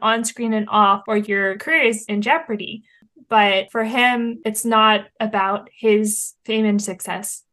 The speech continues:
It's, you know, "I have to behave so that I can support my family." And that was one of the heavier things that I enjoyed them having included in the book, is his relationship with his mom and sister and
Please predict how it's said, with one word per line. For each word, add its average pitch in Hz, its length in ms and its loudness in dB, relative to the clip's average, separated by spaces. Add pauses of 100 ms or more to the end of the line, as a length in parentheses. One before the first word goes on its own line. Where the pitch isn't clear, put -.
It's, - 500 -6 (120)
you 185 140 -8
know, 180 80 -6
"I 170 80 -10
have 185 240 -2
to 208 80 -18
behave 175 400 -12
so 190 180 -10
that 175 160 -12
I 175 120 -6
can 180 180 -10
support - 320 -12
my 185 180 -12
family." 180 500 -10
And 180 300 -10 (140)
that 269 260 0
was 330 200 -2
one 262 100 -6
of 233 140 -8
the 214 120 2
heavier 269 400 -2
things 277 280 -8
that 254 120 -2
I 240 40 -2
enjoyed 220 600 0
them 220 160 -2
having 214 320 0
included 214 480 -2
in 214 120 2
the 202 100 -2
book, 262 420 -4 (100)
is - 100 -6
his 208 180 -6
relationship 214 800 -2
with 208 160 -2
his 202 420 0
mom 202 300 4
and 208 180 2
sister 226 720 -2
and 196 440 -2